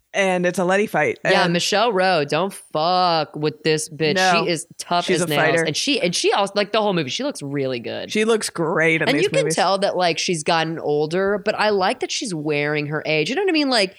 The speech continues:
Speaker 1: Oh, she looks great. Yeah.
Speaker 2: yeah, she lo-, she doesn't look, she doesn't look great in terms of, like, oh, she had work done. No, she looks great as, like,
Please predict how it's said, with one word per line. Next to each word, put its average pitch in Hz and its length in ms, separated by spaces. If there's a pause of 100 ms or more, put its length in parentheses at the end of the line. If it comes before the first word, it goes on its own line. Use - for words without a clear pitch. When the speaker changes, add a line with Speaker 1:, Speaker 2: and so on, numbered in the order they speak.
Speaker 1:
Oh, 320 200
she - 140
looks 277 220
great. 277 240
Yeah. 254 180
Speaker 2:
yeah, 202 160
she 294 180
lo-, 277 140
she 330 200
doesn't 349 300
look, 277 360
she 294 120
doesn't 359 160
look 277 180
great 202 420
in 185 120
terms 196 200
of, 175 60
like, 156 140
oh, 233 120
she 160 140
had 143 60
work 170 180
done. 151 160
No, 196 140
she 269 160
looks 381 200
great 233 260
as, 185 140
like, 185 260